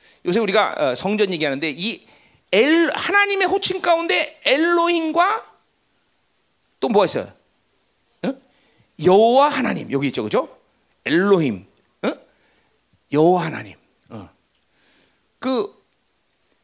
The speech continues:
하나님은 천지를 창조할 때 어떻게 나오셔요? 자기 이름을 뭐라고 나와? 창세기 일 장부터 엘로힘이라, 엘로힘, 그죠? 엘로힘으로 천지를 딱 창조하셔. 그리고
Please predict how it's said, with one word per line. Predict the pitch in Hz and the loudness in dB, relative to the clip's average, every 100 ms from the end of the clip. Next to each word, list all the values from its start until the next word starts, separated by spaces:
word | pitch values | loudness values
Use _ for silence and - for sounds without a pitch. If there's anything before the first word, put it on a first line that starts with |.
| _ _ | _ _
하나님은 | - 311 320 330 330 | -2 0 2 2 0
천지를 | - 415 415 392 | -2 0 2 2
창조할 | 359 349 330 | 0 0 0
때 | 339 320 277 - _ - | 0 0 -2 -6 _ -2
어떻게 | 220 220 254 | 0 2 2
나오셔요? | 196 143 113 | 2 0 -2
자기 | - 202 254 | -2 -2 0
이름을 | 247 202 | 0 2
뭐라고 | 185 175 | 2 2
나와? | 165 208 - _ _ _ _ - | 0 -2 -6 _ _ _ _ -8
창세기 | 254 240 240 | -4 -2 -2
일 | 208 | -2
장부터 | 220 208 208 330 - _ _ _ _ _ _ _ _ _ _ _ _ - | -2 -4 -4 -6 -8 _ _ _ _ _ _ _ _ _ _ _ _ -2
엘로힘이라, | 240 262 196 135 90 | 2 2 2 0 0
엘로힘, | 117 110 101 - | -2 -2 -6 -10
그죠? | 120 170 131 - _ _ _ _ _ _ - | -6 -4 -4 -8 _ _ _ _ _ _ 0
엘로힘으로 | 214 277 302 277 233 | 4 6 6 4 -2
천지를 | - 277 240 220 | -4 -6 -8 -6
딱 | - - 240 | -6 -6 -6
창조하셔. | 175 127 110 107 _ _ - - _ - | -8 -8 -10 -16 _ _ -20 -20 _ -4
그리고 | 254 302 370 392 | -2 0 2 2